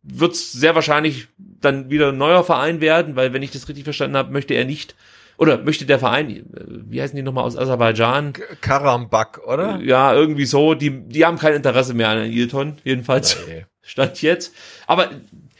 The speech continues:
Speaker 1: du wirst schon irgendeinen Abnehmer finden, der scheint ja da auch relativ schmerzfrei zu sein, der arme
Speaker 2: <laughs>
Speaker 1: Mann. Also,
Speaker 2: Oh Gott,
Speaker 1: der
Speaker 2: ja.
Speaker 1: wird da wirklich überall hingeschickt. <laughs> Äh, und von daher,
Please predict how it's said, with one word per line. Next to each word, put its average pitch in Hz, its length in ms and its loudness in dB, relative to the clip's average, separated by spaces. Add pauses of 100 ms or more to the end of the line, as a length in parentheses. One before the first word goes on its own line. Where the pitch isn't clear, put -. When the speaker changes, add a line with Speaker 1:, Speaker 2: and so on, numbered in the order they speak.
(1080)
Speaker 1:
du 156 100 -2
wirst 202 180 2
schon 160 160 0
irgendeinen 170 360 0
Abnehmer 147 320 -2
finden, 151 280 -2
der 135 100 2
scheint 143 280 -2
ja 151 80 0
da 131 80 4
auch 120 120 2
relativ 143 300 0
schmerzfrei 123 460 -2
zu 135 120 -8
sein, 117 240 0
der 113 120 2
arme 104 260 2
Speaker 2:
<laughs> - 20 2
Speaker 1:
Mann. 110 240 0
Also, 123 460 2
Speaker 2:
Oh 123 40 -4 (100)
Gott, 110 200 -6
Speaker 1:
der 131 80 -2
Speaker 2:
ja. 135 80 0
Speaker 1:
wird 151 120 6
da - 20 -6
wirklich 151 220 -2
überall 165 260 4
hingeschickt. 127 680 -2
<laughs> 170 60 4 (560)
Äh, 131 260 4
und 135 200 -4
von 127 180 0
daher, 127 460 2